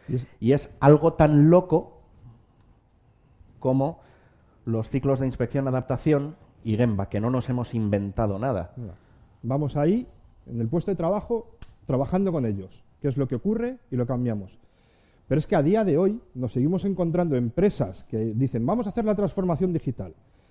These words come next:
Speaker 1: Y llegan el primer día que se juntan con todos los equipos de desarrollo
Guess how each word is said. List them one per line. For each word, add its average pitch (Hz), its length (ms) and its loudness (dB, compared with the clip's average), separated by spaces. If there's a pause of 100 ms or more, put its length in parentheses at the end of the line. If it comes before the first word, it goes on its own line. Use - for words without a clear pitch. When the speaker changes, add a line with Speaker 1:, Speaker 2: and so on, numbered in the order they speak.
(380)
Speaker 1:
Y 127 100 2
llegan 170 360 6
el 143 120 2
primer 214 320 2
día 170 320 4 (220)
que 135 80 -4
se 165 120 -4
juntan 156 420 -2
con 113 180 -2
todos 208 220 -2
los 214 120 -2
equipos 180 340 -2
de 160 100 0
desarrollo 196 600 -2